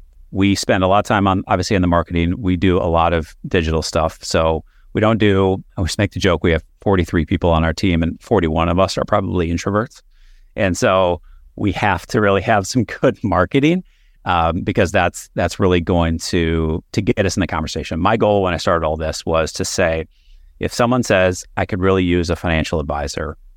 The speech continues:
I want to have us be in their top three because of the content that they saw. They saw a blog that I did or somebody on the team did, and they just somewhere in the back of their mind, they say,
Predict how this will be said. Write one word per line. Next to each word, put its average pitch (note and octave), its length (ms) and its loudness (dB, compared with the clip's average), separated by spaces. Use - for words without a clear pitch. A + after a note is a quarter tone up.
I F2+ 200 2
want G2 300 2
to - 280 -4
have F2+ 320 -2
us D#2+ 220 0
be F2 180 0
in D#2+ 80 0
their D#2 80 -2
top D#2 260 -4
three - 300 -10
because G2+ 440 0
of F#2+ 180 2
the F2+ 80 -2
content G#2 460 -2
that - 140 -4
they A#2 120 2
saw. A#2 380 2
They - 80 -8
saw D#2+ 240 0
a D#2+ 60 0
blog E2+ 420 2
that F#2 220 -2
I G#2 140 2
did G#2 260 2
or G2 80 2
somebody F2 280 -2
on D#2+ 100 -2
the D2+ 40 -4
team A2 260 0
did, G#2 380 2
and F#2 140 -2
they F#2 320 0
just - 280 -2
somewhere A#2 320 0
in A2 40 0
the G2+ 60 -2
back F#2 160 2
of - 60 -12
their G2+ 80 -4
mind, F2 320 -2
they E2+ 100 0
say, E2 420 0